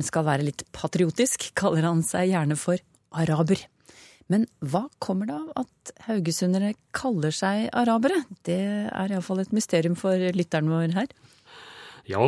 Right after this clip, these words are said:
Speaker 2: det er jo faktisk et lite, eh, mysterium. Det som også er artig her, det er jo at, eh, haugesunderne har tikket det i bruk selv,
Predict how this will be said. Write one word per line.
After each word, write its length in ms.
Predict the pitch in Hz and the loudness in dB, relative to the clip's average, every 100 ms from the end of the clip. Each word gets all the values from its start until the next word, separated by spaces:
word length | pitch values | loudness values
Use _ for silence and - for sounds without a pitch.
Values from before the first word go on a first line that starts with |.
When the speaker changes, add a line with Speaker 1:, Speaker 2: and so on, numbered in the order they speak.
| 139 | 4
Speaker 2:
det 100 | 123 | 2
er 200 | 113 110 | 0 -2
jo 120 | 131 | -2
faktisk 360 | 247 202 110 - | 0 -2 0 -2
et 120 | - | -2
lite, 360 | 113 101 98 110 | -2 -2 -4 -4
eh, 300 | 127 117 113 117 | -2 -2 -2 -4
mysterium. 720 | 127 - - 95 90 98 135 - - - - - - _ | -4 -2 0 2 2 2 2 -2 -16 -16 -18 -20 -20 _
Det 280 | 120 120 117 | -8 -2 0
som 140 | 117 123 | 2 4
også 140 | 107 | 4
er 80 | 156 | 2
artig 220 | 196 120 | 2 0
her, 100 | 110 | 0
det 100 | 156 | 0
er 60 | 180 | 2
jo 120 | 101 | 0
at, 240 | 98 - | -2 -2
eh, 1000 | 110 110 110 113 113 110 110 - - - | 0 2 4 2 0 -2 -4 -8 -12 -12
haugesunderne 800 | - 127 107 98 - 95 92 95 | -2 -2 -2 -4 -6 -6 -6 -4
har 80 | 101 | -6
tikket 360 | 107 131 - 90 | -2 -4 -2 -6
det 100 | 95 | -4
i 60 | |
bruk 260 | 101 120 131 | -4 -4 -4
selv, 480 | - - 156 254 127 | 0 6 6 4 -2